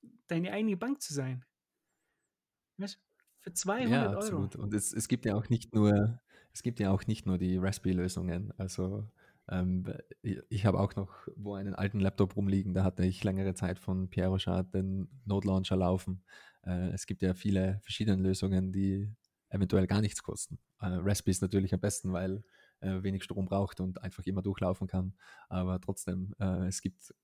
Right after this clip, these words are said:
Speaker 2: quasi keine Entschuldigung mehr, ähm, keine Full Node laufen zu lassen, weil die Software-Solutions sind inzwischen auch sehr, sehr einfach aufzusetzen und einfach zu
Speaker 1: Ja, da
Speaker 2: installieren.
Speaker 1: gibt's ja noch immer so Leute wie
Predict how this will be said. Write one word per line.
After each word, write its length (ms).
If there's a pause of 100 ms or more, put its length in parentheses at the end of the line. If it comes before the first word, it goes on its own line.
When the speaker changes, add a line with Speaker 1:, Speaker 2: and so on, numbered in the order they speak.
(120)
Speaker 2:
quasi 640 (440)
keine 260
Entschuldigung 580
mehr, 500
ähm, 440
keine 260
Full 160
Node 220
laufen 260
zu 100
lassen, 460
weil 420 (320)
die 100
Software-Solutions 760
sind 140
inzwischen 320
auch 260
sehr, 220
sehr 340 (400)
einfach 360
aufzusetzen 600
und 100
einfach 280
zu 100
Speaker 1:
Ja, 40
da 0
Speaker 2:
installieren. 320
Speaker 1:
gibt's 200
ja 60
noch 120
immer 180
so 100
Leute 380
wie 400